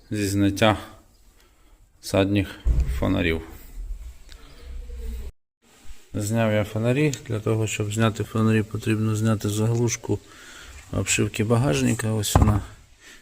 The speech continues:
І двома гайками під головку вісім міліметрів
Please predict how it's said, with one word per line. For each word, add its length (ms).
І 100
двома 500
гайками 560
під 180
головку 580
вісім 340
міліметрів 560